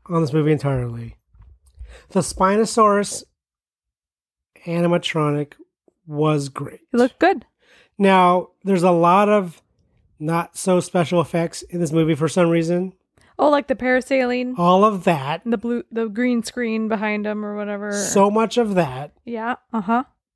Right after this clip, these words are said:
Speaker 1: There's just, I mean, there was so much that should have been better.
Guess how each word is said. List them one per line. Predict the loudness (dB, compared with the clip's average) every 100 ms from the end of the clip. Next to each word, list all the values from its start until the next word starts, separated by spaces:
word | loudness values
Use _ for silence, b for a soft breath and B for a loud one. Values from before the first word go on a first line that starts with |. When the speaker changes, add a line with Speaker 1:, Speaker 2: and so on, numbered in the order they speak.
| _ _ -4
Speaker 1:
There's | -2 -2
just, | -2 -4 -10 -4
I |
mean, | 2 2 2
there | 2
was | 2 0
so | -2 2 2
much | 2 2 2 0 -4 -8
that | -4 -4 -6 _ _ _ _ _
should | -14 -8 -2 0
have | 0
been | 0 0
better. | -2 -4 -4 -4 -6